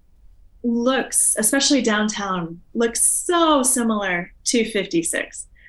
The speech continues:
Um, so if you pull up the Life magazine photos and you look at the downtown, you're gonna think, "Oh my gosh, I know right where I am. I, that's where that happened."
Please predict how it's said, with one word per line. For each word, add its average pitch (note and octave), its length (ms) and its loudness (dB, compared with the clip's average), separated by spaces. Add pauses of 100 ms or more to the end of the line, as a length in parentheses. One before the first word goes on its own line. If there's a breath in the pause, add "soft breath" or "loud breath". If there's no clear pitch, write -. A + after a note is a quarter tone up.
(260 loud breath)
Um, F#3+ 280 0
so F3 160 -2
if F3 120 -4
you E3+ 60 -6
pull D#4 220 2
up D4+ 120 0
the C4+ 60 2
Life B3 300 2
magazine A#3 420 0
photos G#3+ 380 0
and F3+ 100 -10
you F#3+ 160 -10
look A3 160 -4
at A3 140 -2
the A3 60 -4
downtown, F#3+ 540 -4
you're F#3 100 -4
gonna G#3 140 -10
think, A3 260 -10
"Oh F4 120 4
my F#4 120 2
gosh, G#4 260 2
I D#4+ 40 4
know D#4 200 4
right E4 180 4
where E4+ 180 4
I E4 160 2
am. E4+ 360 0
I, A3+ 180 -4
that's - 220 -10
where C#4+ 140 0
that E4 200 2
happened." G3 420 -2